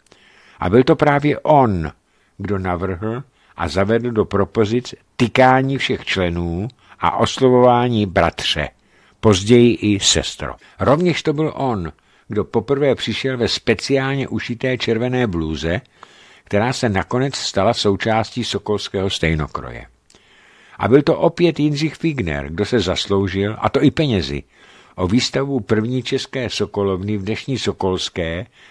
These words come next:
tehdy však Hradební ulici. Spojení Tyrše s Fignerem však nebylo jen vlastenecké a sp-, a sportovní, ale i rodinné.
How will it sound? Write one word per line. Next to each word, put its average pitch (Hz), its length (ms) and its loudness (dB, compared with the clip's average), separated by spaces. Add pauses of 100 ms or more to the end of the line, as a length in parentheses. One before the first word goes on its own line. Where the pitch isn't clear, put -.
tehdy 107 320 0
však 117 280 -6
Hradební 101 580 0
ulici. 92 460 -4 (200)
Spojení 151 500 2
Tyrše 143 360 0
s - 40 2
Fignerem 127 540 -2
však - 280 -8
nebylo 101 320 -2
jen 123 200 0
vlastenecké 104 680 -2
a 113 180 -4
sp-, - 180 -14
a 90 220 0
sportovní, 101 640 -2
ale 92 260 2
i 110 180 2
rodinné. 85 720 0